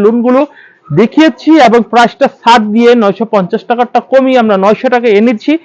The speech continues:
আপনাদের ক্রয় ক্ষমতার মধ্যে এবং বাজেটের মধ্যে। আপনারা যদি এগুলো নিয়ে বিক্রি করতে পারবেন তেরোশো, চোদ্দশো, পনেরোশো টাকা, কারণ এগুলো কোয়ালিটি অনেক ভালো। অনেকে বলবেন যে এই ডিজিটাল তো অনেকেই কমই পাচ্ছে, হ্যাঁ আমার কাছেও রয়েছে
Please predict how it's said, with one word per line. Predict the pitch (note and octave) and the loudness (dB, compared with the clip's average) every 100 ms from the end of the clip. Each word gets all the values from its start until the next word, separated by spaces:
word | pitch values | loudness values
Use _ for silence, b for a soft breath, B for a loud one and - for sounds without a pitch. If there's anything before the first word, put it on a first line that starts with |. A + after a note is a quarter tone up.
| b b F#3+ | b b -2
আপনাদের | F#3+ G#3 A3+ - | 0 0 -2 0
ক্রয় | C4+ D4+ | 0 0
ক্ষমতার | B3 B3+ B3+ A#3 | -2 -2 0 0
মধ্যে | A#3+ G#3 C4 | -2 0 0
এবং | G3+ G3+ F3 | 0 -2 0
বাজেটের | G#3+ A3 G#3 F3 | 0 0 -2 -2
মধ্যে। | C#3+ C#3+ D#3 | -2 -2 -2
আপনারা | - A#3 G#3+ | 0 -2 -2
যদি | B3 A#3+ | -4 -4
এগুলো | A3+ B3+ B3 | -2 -2 0
নিয়ে | C#4+ E4 b b - | -2 -4 b b -4
বিক্রি | F#3+ A#3 C#4 C#4 | -4 -2 -2 -2
করতে | A3 B3+ | -2 -2
পারবেন | C4 D#4 B3 | 0 -2 0
তেরোশো, | A3 A3+ A#3+ A#3 | 0 0 -4 -4
চোদ্দশো, | A3 A3 G#3+ G#3+ | -4 -4 -8 -4
পনেরোশো | A3+ A3+ A3 A3+ | -2 -2 -2 -4
টাকা, | C4 C#4 | -2 0
কারণ | G3 G3+ F#3 | 0 -2 -4
এগুলো | G3 A#3+ A#3 - | -2 0 0 0
কোয়ালিটি | G#3 A3+ B3 A#3+ | 2 2 0 0
অনেক | A#3 G3+ | 0 0
ভালো। | B3 E4+ B B A3+ | 0 0 B B -2
অনেকে | C#4+ C#4 C4 | 0 0 2
বলবেন | C4 C4+ C#4+ B3+ | 2 2 0 2
যে | B3 A3+ | 2 2
এই | C#4+ A3 | 0 -2
ডিজিটাল | A3+ - C4+ B3+ | -6 -2 -2 0
তো | A#3+ | 0
অনেকেই | A#3 B3+ A#3 | 0 -2 -2
কমই | A3 G#3+ | 0 2
পাচ্ছে, | G3 A3+ A3+ | 2 0 -2
হ্যাঁ | B3+ | 0
আমার | F#3 G#3 | -2 -2
কাছেও | A#3 B3+ A#3 | -2 0 0
রয়েছে | B3+ B3+ | 0 0